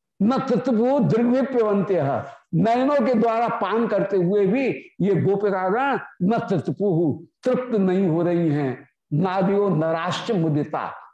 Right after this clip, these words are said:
नर नारी दोनों ही मुदित हैं। कुपिता निमिष, अब एक बार नारियो नराश्च में चकार का प्रयोग हो चुका है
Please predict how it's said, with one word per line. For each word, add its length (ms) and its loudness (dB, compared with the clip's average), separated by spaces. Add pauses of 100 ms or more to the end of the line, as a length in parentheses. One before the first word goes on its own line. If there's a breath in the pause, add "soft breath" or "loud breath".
(160)
नर 340 2
नारी 480 2
दोनों 520 0
ही 480 0 (140)
मुदित 420 2
हैं। 260 -2 (1400)
कुपिता 520 -2
निमिष, 1800 -4
अब 1080 -4
एक 360 4
बार 180 4
नारियो 460 2
नराश्च 720 -2 (640)
में 100 2
चकार 440 -2
का 80 0
प्रयोग 320 2
हो 60 2
चुका 220 0
है 140 -6